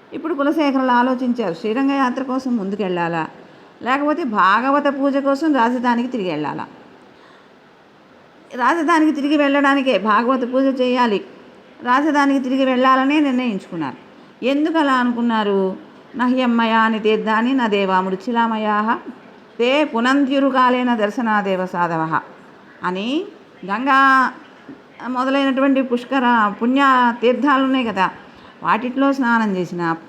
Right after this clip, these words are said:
శిలామాయాలు అయినటువంటి విగ్రహాలకి పూజ చేసిన, ఇవన్నీ కూడా చాలా కాలం తర్వాత వాటి నుండి మనకు రక్షణ కలుగుతుంది. కానీ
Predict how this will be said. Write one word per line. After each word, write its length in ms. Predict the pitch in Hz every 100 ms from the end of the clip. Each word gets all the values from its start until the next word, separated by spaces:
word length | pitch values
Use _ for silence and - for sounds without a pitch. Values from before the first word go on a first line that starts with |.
| - - - - -
శిలామాయాలు 880 | 269 262 285 294 269 269 254 254 254
అయినటువంటి 560 | 247 240 226 220 214 196
విగ్రహాలకి 1400 | 190 208 226 220 233 233 226 220 214 202 - - 277
పూజ 400 | 226 196 202 226
చేసిన, 420 | 202 185 185 170 - - - - - - -
ఇవన్నీ 560 | 226 254 285 302 311 330
కూడా 240 | 302 285
చాలా 360 | 294 285 214 254
కాలం 380 | 262 254 254 240
తర్వాత 920 | 233 214 220 220 214 208 208 330 - - - - - - - - - 233
వాటి 280 | 262 247
నుండి 440 | 254 247 240 269 302
మనకు 600 | 262 240 233 233 196 214 - - - - 254
రక్షణ 380 | 269 269 330 285
కలుగుతుంది. 580 | 220 190 185 165 147 123 - - -
కానీ 560 | 170 165 165 175 180